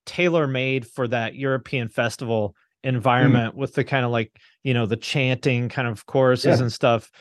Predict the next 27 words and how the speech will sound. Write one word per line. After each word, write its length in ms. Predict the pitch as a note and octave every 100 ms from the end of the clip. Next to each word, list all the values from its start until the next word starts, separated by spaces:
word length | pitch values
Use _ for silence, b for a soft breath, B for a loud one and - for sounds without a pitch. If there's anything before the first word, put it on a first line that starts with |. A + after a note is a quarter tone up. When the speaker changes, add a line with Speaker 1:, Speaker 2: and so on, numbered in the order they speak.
| b b
Speaker 1:
Did 140 | F#3
that 200 | G3+ G#3+
happen 300 | F#3 G3 G3
organically, 960 | F#3 C3 B2 D#3+ E3+ F3 - F#3 F3 E3+
or 260 | D3+ C3 C3
is 140 | A#2+
it, 160 | C3+ A2+
like, 300 | B2+ A#2 A2+ -
something 440 | - D3+ D#3+ C#3+
you 80 | C3
did 440 | A2+ C#3+ C#3+ B2+ -
knowing 460 | B2+ C#3 C#3 C#3
that 120 | C3+
you'd 140 | B2+ A#2+
be 120 | B2
playing 300 | A2+ C3+ C3
those 160 | B2 A2+
shows 300 | C3+ B2+ C3
in 60 |
those 180 | A#2+ A2
environments, 680 | A2+ C3 D#3 D#3 D#3 D3+ -
or 40 |
where 120 | B2+
did 80 | C#3+
that 180 | B2+ G#2
come 180 | A#2+ A2+
from? 260 | G#2 D#2+